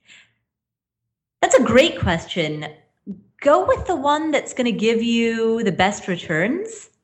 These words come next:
And by returns, I mean something that's gonna give you a big fat margin of error 'cause you're gonna make a ton of errors. Uh, in your first property especially, you're gonna make a lot of 'em.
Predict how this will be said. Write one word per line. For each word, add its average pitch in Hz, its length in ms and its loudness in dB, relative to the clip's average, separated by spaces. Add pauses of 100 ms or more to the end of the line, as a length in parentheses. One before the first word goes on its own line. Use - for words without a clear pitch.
(160)
And 220 140 2
by 214 120 4
returns, 226 580 -4
I 208 120 0
mean 196 320 -2
something 262 460 -4
that's 247 140 -6
gonna 233 300 0
give 202 260 0
you 208 160 -2
a 147 80 -2
big 202 460 -2
fat - 440 -2
margin 185 400 0
of 151 120 -8
error 190 380 -2
'cause 180 200 -2
you're 190 120 0
gonna 190 160 -2
make 165 180 -4
a - 120 -6
ton 180 300 0
of 160 120 2
errors. - 640 -4 (420)
Uh, 156 460 0 (400)
in 247 120 6
your 220 120 4
first 233 300 2
property 202 380 2
especially, 151 580 -6
you're 156 140 -8
gonna 202 160 -2
make 196 180 -2
a 190 60 -6
lot 147 220 -4
of 139 120 -12
'em. - 280 -14